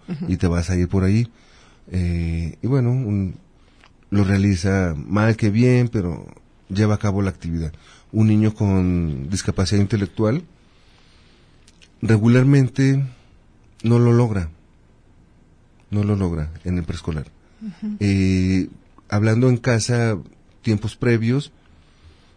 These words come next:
Speaker 2: mm, tienden a ser niños con mucho apego a la mamá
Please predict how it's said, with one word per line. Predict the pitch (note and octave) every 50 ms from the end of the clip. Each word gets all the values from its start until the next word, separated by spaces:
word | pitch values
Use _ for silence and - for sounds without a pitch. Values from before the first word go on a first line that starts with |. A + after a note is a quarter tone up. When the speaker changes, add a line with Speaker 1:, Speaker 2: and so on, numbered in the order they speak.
| _ _
Speaker 2:
mm, | - A2 A#2 A#2 A2+ A2+ A2+ A#2 A#2+ A#2 A2 G2+ G2 G2 -
tienden | - D3 D3 D3+ D3+ D3
a | D3 B2+
ser | - C#3+ B2+ B2+
niños | C3 B2+ B2+ B2+ B2+ B2+ B2+ A#2+ - - -
con | - G#2+ G#2 G#2 G#2+
mucho | A2+ G#2+ - A2+
apego | G#2+ - A#2 G#2+ G2 G#2
a | G2
la | F#2+
mamá | F2+ F2+ E2+ F2 F#2 B2+ D3+